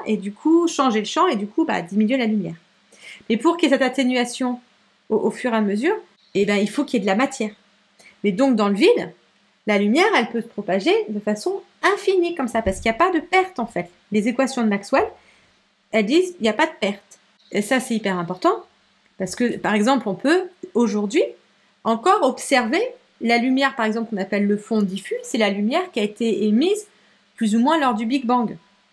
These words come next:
Et donc, cette lumière, elle est en train d'arriver vers nous. Elle est très, elle part de très, très loin, puisqu'elle est très, très vieille. Et donc, on peut encore observer maintenant des choses qui sont très, très loin, donc qui sont très, très vieilles.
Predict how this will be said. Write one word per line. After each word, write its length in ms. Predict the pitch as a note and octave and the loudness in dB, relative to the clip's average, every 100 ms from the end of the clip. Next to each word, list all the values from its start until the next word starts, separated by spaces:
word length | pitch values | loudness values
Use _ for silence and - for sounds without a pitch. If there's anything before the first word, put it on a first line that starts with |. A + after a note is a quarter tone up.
| _ _ _ _ _ | _ _ _ _ _
Et 100 | B3 | -2
donc, 260 | A3 C4 B3+ | 2 2 0
cette 260 | - A3 - | -2 -4 0
lumière, 260 | A3 D#4+ G4+ | 2 4 2
elle 100 | A#3 | 2
est 240 | G3+ G3+ G#3+ | 4 6 6
en 120 | G#3+ | 2
train 260 | - E4+ | 0 0
d'arriver 380 | D4+ A#3 A3+ D4 | 2 0 0 0
vers 180 | D4+ D4+ | 0 0
nous. 140 | C#4+ C4+ _ _ _ | 0 -2 _ _ _
Elle 100 | F3 | -6
est 120 | F3 | -6
très, 140 | E3+ F#3+ | -2 -2
elle 100 | F#3 | 0
part 120 | G#3 | 0
de 80 | G3 | -2
très, 200 | F#3 E3+ | -4 -6
très 160 | - | -4
loin, 120 | F#3+ F#4 | -2 -2
puisqu'elle 320 | - - F3 | -4 -6 -6
est 80 | F3 | -6
très, 160 | F3+ | -10
très 180 | E3+ D#3 | -10 -12
vieille. 320 | D3+ E3 E4 A4 - - G#3+ - _ _ - - - - - _ | -6 -4 -2 -4 -8 -18 -18 -18 _ _ -20 -20 -20 -20 -20 _
Et 120 | G#3 | 0
donc, 200 | G3+ C4+ | 0 0
on 100 | C#4 | 0
peut 140 | A3+ F4+ | 0 2
encore 600 | F4+ - B3 A#3+ G#4 A4+ | 4 4 2 4 2 4
observer 460 | E4 - C4 B3+ C#4+ | 2 2 0 0 -2
maintenant 380 | A3+ A3+ E4+ G#4+ - | 0 0 0 -4 -8
des 120 | - A#3 | -4 -2
choses 240 | D#4 D#4 | 0 0
qui 120 | C4+ | -2
sont 180 | B3 A3+ | 0 -2
très, 200 | G#3 A3 | 0 -4
très 220 | G#3+ F#3+ | -4 -4
loin, 180 | F#3 D#4+ A4+ G#3+ | 0 0 0 0
donc 300 | A3 F4+ F4+ | 4 4 2
qui 120 | D#4 | 0
sont 200 | D#4+ D#4 | 0 -4
très, 180 | - B3+ | -4 -6
très 180 | - | -4
vieilles. 260 | A#3+ A3+ A3 | -2 -2 -4